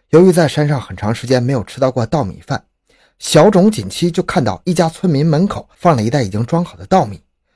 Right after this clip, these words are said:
于是他就跑过去准备将这袋稻米带回山里。还没走多远，就被赶过来的菲律宾警察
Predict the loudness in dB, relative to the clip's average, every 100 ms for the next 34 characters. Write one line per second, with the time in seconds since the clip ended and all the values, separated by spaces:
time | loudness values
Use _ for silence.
0 | _ -4 -2 -2 _ 0 0 0 -12 -8
1 | -6 -6 -8 -2 0 2 2 0 -2 0
2 | 2 2 2 -4 -6 -6 -6 -4 -4 -4
3 | -12 _ _ _ _ _ _ _ -4 0
4 | 0 0 -4 -2 0 0 -4 _ _ -4
5 | 2 2 2 -2 0 0 -2 0 0 0
6 | -2 -4 -6 -8